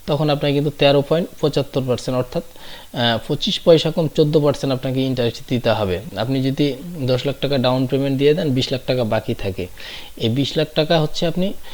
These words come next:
আহ, আপনি তেরো পার্সেন্ট বা চোদ্দ পার্সেন্ট, আপনি যদি শিক্ষিত হন, এই বিশ লাখ টাকার চোদ্দ পার্সেন্ট বের করবেন, কত টাকা আসে। আমি, এ,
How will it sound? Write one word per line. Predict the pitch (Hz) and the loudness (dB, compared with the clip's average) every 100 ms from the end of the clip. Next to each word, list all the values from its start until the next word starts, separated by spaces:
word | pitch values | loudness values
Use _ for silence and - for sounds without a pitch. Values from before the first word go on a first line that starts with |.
| - - | -10 -8
আহ, | 113 113 107 104 104 101 98 - - | -2 0 2 2 0 -2 -6 -8 -8
আপনি | 110 131 110 117 | -4 -4 -4 0
তেরো | - 143 | 2 4
পার্সেন্ট | 143 147 135 147 131 | 4 2 2 -2 0
বা | 127 | 0
চোদ্দ | - 143 135 | 0 -2 0
পার্সেন্ট, | 127 117 - 107 | 2 2 2 -4
আপনি | 110 147 | -2 0
যদি | 139 139 | 0 0
শিক্ষিত | - 147 - 143 | -2 -2 -2 0
হন, | 170 170 113 | 0 0 -2
এই | |
বিশ | 127 143 - | 0 -2 -2
লাখ | 151 | -4
টাকার | - 175 175 | 0 0 2
চোদ্দ | 147 135 | 0 2
পার্সেন্ট | 135 123 - 120 | 2 0 2 2
বের | 117 120 | 2 2
করবেন, | 117 113 139 | 0 0 -2
কত | 139 123 | -2 -2
টাকা | 117 107 101 | 0 0 2
আসে। | 101 104 | 0 -2
আমি, | 90 127 139 135 | -2 -2 -2 -2
এ, | 123 131 127 127 127 127 131 | -2 -2 0 0 0 -2 -4